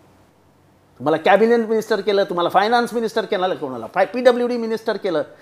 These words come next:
कोणाला निवडणूक हारल्यानंतर सुद्धा राज्यसभा देऊन केंद्रीय मंत्रिमंडळात स्थान दिलं. काहीच केलं नाही साहेबांनी तुमच्यासाठी. तुम्हाला जायचं आहे ना, जा.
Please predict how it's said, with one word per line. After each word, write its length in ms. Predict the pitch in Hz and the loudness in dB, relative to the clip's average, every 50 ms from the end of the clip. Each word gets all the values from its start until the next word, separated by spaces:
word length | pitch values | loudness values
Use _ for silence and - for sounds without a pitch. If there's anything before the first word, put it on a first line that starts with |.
| - - _ _ | -20 -20 _ _
कोणाला 380 | 151 160 196 196 202 196 151 - - - - - _ _ _ _ _ _ _ _ _ _ _ _ - _ _ _ _ _ _ _ _ _ _ _ - | -2 0 4 6 6 6 6 4 -2 -12 -20 -20 _ _ _ _ _ _ _ _ _ _ _ _ -20 _ _ _ _ _ _ _ _ _ _ _ -12
निवडणूक 420 | 101 113 135 165 220 247 262 254 - | -6 0 4 4 6 6 6 4 4
हारल्यानंतर 800 | - - 165 175 202 240 269 269 254 254 240 240 240 269 254 247 | 4 4 6 8 10 10 10 10 10 6 4 4 4 4 4 4
सुद्धा 280 | - 254 226 277 277 | 4 6 10 10 10
राज्यसभा 640 | 226 226 214 208 180 202 262 - 262 247 262 262 240 | 12 12 10 8 10 6 6 6 8 8 10 10 10
देऊन 360 | 180 156 214 262 320 339 254 - - - - _ _ _ _ - | 10 10 10 10 10 8 4 -2 -6 -16 -20 _ _ _ _ 2
केंद्रीय 360 | 214 214 233 285 330 339 339 | 4 6 8 8 8 8 8
मंत्रिमंडळात 600 | 330 320 311 - 311 294 285 277 269 262 254 247 | 8 8 4 4 4 2 4 6 6 6 6 6
स्थान 560 | 254 - - - - - - 190 180 165 160 | 2 -4 -12 -20 -20 0 2 2 2 2 -2
दिलं. 200 | 143 131 120 120 117 - _ _ _ _ _ _ _ _ _ _ _ _ _ _ _ _ _ _ _ _ _ _ _ _ _ _ _ _ _ _ _ _ | -6 -8 -8 -10 -14 -16 _ _ _ _ _ _ _ _ _ _ _ _ _ _ _ _ _ _ _ _ _ _ _ _ _ _ _ _ _ _ _ _
काहीच 220 | - 240 320 311 - | 4 4 4 6 2
केलं 160 | 381 381 381 | 2 2 4
नाही 120 | 392 403 | 2 2
साहेबांनी 340 | - - 339 381 381 381 370 | 4 4 4 4 2 0 -2
तुमच्यासाठी. 380 | 370 349 339 370 359 359 359 339 294 - - _ _ _ _ _ _ _ _ _ _ _ _ _ _ _ - _ _ _ _ _ _ _ _ _ _ _ _ _ _ _ _ | -4 -4 -4 -4 -4 -6 -6 -8 -10 -12 -18 _ _ _ _ _ _ _ _ _ _ _ _ _ _ _ -20 _ _ _ _ _ _ _ _ _ _ _ _ _ _ _ _
तुम्हाला 200 | - 220 262 285 | 2 8 8 10
जायचं 340 | 247 226 214 220 226 220 311 | 10 10 8 8 8 8 8
आहे 80 | 269 254 | 8 8
ना, 220 | 233 226 226 220 185 | 8 4 2 2 0
जा. 240 | 117 - - - | 0 4 4 4